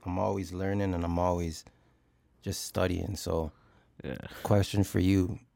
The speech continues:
Speaker 1: What do you, when you hear Asylum and you see that picture, what is your f-, first thing that comes to your head?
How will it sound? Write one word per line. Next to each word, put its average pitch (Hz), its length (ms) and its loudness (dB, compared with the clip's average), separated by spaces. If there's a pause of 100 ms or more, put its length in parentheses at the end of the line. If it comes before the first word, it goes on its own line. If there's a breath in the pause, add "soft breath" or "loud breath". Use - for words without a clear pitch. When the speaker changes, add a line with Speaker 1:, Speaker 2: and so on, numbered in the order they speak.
(960)
Speaker 1:
What 107 340 2
do 110 60 2
you, 104 260 0
when 110 220 4
you 113 140 6
hear 113 200 6
Asylum 101 560 4
and 87 100 4
you 87 60 2
see 92 160 -2
that 85 200 2
picture, 85 320 -2
what 90 280 2
is 87 180 -6
your 85 120 -4
f-, - 240 -16
first 92 300 -4
thing 85 120 -2
that 82 140 -2
comes 90 300 -2
to 87 80 -2
your 82 80 0
head? 80 180 0